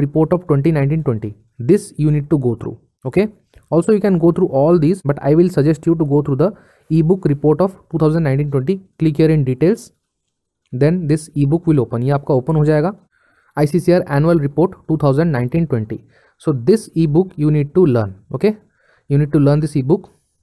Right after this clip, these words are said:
I will provide you the download link of this e-book, okay? This is the e-book, see here,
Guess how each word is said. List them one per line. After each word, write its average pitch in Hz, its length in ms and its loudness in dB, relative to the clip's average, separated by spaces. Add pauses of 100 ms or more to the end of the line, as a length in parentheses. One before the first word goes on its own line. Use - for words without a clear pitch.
(540)
I 147 180 2
will 185 160 4
provide 165 380 2
you 170 120 4
the 165 200 2 (320)
download 151 400 2
link 175 260 -2 (240)
of 127 160 -4
this 143 400 0
e-book, 143 480 -2 (120)
okay? 151 220 0 (400)
This 143 120 0
is 151 80 -2
the 160 80 2 (120)
e-book, 143 240 -2
see - 220 -2
here, 147 180 2